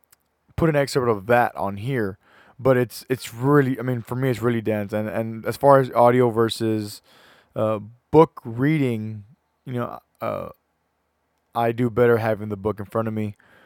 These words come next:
versus just listening to the book. Now, uh, it's interesting because podcasting, well, I'm, I'm listening, but that, maybe that's also why I've had to listen to this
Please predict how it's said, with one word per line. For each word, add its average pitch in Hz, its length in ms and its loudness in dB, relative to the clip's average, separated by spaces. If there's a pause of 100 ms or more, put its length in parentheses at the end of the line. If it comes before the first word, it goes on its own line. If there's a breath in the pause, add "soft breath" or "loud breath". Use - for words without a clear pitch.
(720 soft breath)
versus 113 420 -4
just 113 300 -10
listening 117 540 -4
to - 100 -14
the 107 100 -6
book. 110 260 -2
Now, 127 240 2
uh, 117 120 2 (240)
it's 139 160 -6
interesting 147 320 -4
because 123 600 0 (640)
podcasting, 123 520 0
well, 117 180 0
I'm, 110 100 -6
I'm 110 180 -2
listening, 113 420 -4 (580 soft breath)
but 131 240 2 (3000)
that, 131 380 0
maybe 139 220 0
that's 131 160 2
also 120 240 2
why 113 120 4
I've 110 80 -2
had 117 180 -4
to - 100 -14
listen 113 240 -10
to - 120 -12
this - 300 -8